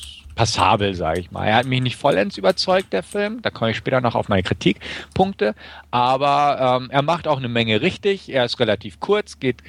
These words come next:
ähm, nicht zu lang, sag ich mal so. Baut das Ganze nett auf, ähm, hat auch ein schönes Setting, diese psychiatrische Anstalt oder dieses Krankenhaus, ähm, ist wirklich stillgelegt und, ähm, einfach durch die Räumlichkeiten sehr gut.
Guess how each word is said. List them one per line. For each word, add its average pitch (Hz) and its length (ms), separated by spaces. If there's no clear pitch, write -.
ähm, 104 460
nicht - 240
zu 117 140
lang, 185 340
sag 147 200
ich 156 100
mal 160 160
so. 170 240
Baut 135 220
das 131 140
Ganze 117 320
nett 113 280
auf, 165 420
ähm, 120 320
hat 135 120
auch 120 140
ein 127 100
schönes 123 640
Setting, 185 480
diese 117 380
psychiatrische 120 600
Anstalt 127 300
oder 107 100
dieses 98 200
Krankenhaus, 139 800
ähm, 104 420
ist - 160
wirklich 143 480
stillgelegt 170 840
und, 120 460
ähm, 110 380
einfach 113 280
durch 110 160
die 117 80
Räumlichkeiten 123 640
sehr 104 180
gut. 143 240